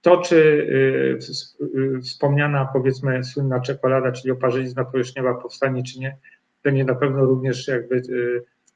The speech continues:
lokalnym gdzieś tam czynnikiem, y, warunków pogodowych w sadzie, ale tak jak powiedziałem również w czasie prezentacji, musimy się liczyć z chorobami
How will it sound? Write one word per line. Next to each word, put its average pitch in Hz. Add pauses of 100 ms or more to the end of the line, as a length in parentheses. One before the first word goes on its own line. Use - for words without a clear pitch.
(120)
lokalnym 131 (760)
gdzieś 127
tam 127
czynnikiem, 127
y, 123
warunków 127
pogodowych 117
w -
sadzie, 135 (440)
ale 135
tak 139
jak 127
powiedziałem 131
również 131
w -
czasie 127 (180)
prezentacji, 127 (440)
musimy 156
się 143
liczyć 139
z -
chorobami 135